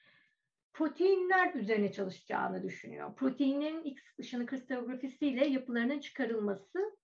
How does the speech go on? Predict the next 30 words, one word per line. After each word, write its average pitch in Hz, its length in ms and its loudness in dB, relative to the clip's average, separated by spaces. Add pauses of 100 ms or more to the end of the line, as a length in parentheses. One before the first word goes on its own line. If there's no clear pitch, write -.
Ee, 269 140 -2
bu 320 100 2
arada 339 200 0
küçücük - 540 -4
bir 302 220 -4 (240)
anlatayım 262 580 -2
X - 220 -14
ışını 240 260 -6
kristallografisi 233 760 -6
nedir? 247 320 -6
Aslında, 320 640 0 (540)
e, 247 120 -4
X 330 200 -2
ışını 320 220 -8
kri-, 285 300 -4 (320)
kristallografisi 294 760 -2
X - 220 -8
ışınlarını 254 580 -2
molekülün 285 440 -2
üzerine 240 440 -4
bir 254 80 -2
makromolekülün, 240 840 -2
D 220 180 -4
N 226 80 -2
A 220 120 -2
olabilir, 220 360 -4
protein 220 360 -8
olabilir, 214 480 -4 (120)
bir 220 200 -12 (340)
pudra 233 500 0